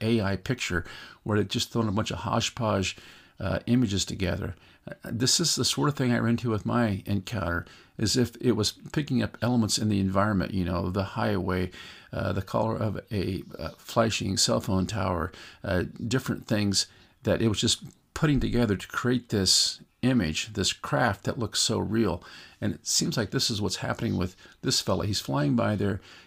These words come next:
you know, uh, this mountain. He looks over, he sees this craft or phenomena, whatever you wanna call it,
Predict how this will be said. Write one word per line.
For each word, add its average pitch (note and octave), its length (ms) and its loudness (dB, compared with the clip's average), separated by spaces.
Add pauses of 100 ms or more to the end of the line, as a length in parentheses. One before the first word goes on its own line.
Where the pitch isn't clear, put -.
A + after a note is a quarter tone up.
you A#2 180 0
know, G2 180 -4 (280)
uh, - 80 -10 (140)
this A#2 240 0
mountain. A2 460 0
He G#2+ 180 -4
looks A#2+ 220 2
over, A2+ 180 0
he G2+ 120 0
sees C#3 500 4 (160)
this G2+ 520 2 (880)
craft A2+ 440 2
or G2 60 0
phenomena, G2+ 500 0
whatever G2+ 220 0
you G#2 80 -2
wanna F2 140 0
call G#2+ 320 0
it, - 100 -2